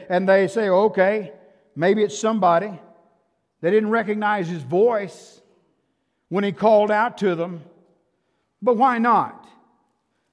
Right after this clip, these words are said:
Jesus said, "Cast your net on the right side of the ship, and you will find the fish." They cast therefore, and now they were able, not able to draw in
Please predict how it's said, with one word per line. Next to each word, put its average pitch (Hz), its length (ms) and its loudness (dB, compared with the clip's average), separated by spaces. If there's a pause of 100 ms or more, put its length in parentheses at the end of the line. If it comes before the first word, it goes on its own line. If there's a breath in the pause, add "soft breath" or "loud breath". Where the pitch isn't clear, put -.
Jesus 165 520 -6
said, 151 440 -4 (520 soft breath)
"Cast 196 460 -6
your 240 100 -2
net 226 240 -2
on 226 120 -2
the 208 80 -4
right 214 280 -4
side 202 280 -6
of 202 60 -10
the 190 60 -8
ship, - 720 -10 (420)
and 113 140 -10
you 127 80 -6
will 143 100 -8
find 143 320 -10
the 135 60 -10
fish." - 640 -14 (540)
They 135 120 -8
cast 190 360 -8
therefore, 190 520 -6
and 170 80 -6
now 175 220 -6
they 170 160 -4
were 165 300 -8
able, 175 260 -8
not 170 240 -6
able 160 220 -8
to 151 80 -10
draw 160 320 -8
in 160 160 -12